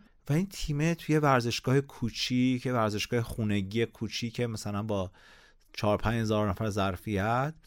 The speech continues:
و امید یک شهر کوچیک بود و چقدر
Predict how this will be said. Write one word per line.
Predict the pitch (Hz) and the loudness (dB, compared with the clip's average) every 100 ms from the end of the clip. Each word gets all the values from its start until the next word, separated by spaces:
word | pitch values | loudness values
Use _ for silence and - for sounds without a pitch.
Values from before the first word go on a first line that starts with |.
| - - - - | -20 -20 -20 -6
و | 131 127 | 2 4
امید | 135 127 139 143 | 4 4 4 4
یک | 135 127 | 4 2
شهر | - 120 117 | 2 2 2
کوچیک | 117 107 - 131 131 - | -2 -4 -4 -4 -6 -8
بود | 123 123 123 123 110 | -2 0 0 0 0
و | |
چقدر | 101 - 113 117 120 120 | 0 -2 0 2 2 0